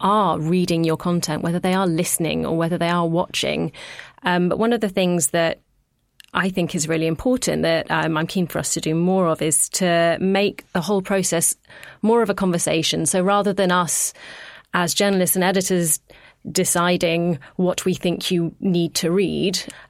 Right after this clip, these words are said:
um, is allowing people to have that channel to communicate directly with us and let us know, "This story was really good, I really enjoyed it, I found value from it."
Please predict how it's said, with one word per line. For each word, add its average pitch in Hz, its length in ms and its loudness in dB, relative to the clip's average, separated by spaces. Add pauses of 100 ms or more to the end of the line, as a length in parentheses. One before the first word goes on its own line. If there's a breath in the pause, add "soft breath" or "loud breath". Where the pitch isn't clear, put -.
um, 170 280 0
is 170 160 0
allowing 190 460 2
people 185 240 0
to 175 80 -4
have 160 720 -4 (720)
that 180 200 0
channel 202 460 2
to 180 120 -4
communicate 185 520 0
directly 165 400 0
with 190 120 0
us 269 260 0
and 196 100 0
let 175 160 2
us 175 200 0
know, 214 320 2
"This - 180 -4
story 170 220 -2
was 165 180 -4
really 185 160 0
good, 247 200 0
I 185 80 2
really 165 220 0
enjoyed 214 380 0
it, 190 100 2
I 123 100 0
found 156 260 -4
value 185 280 2
from 175 220 -4
it." 170 360 -2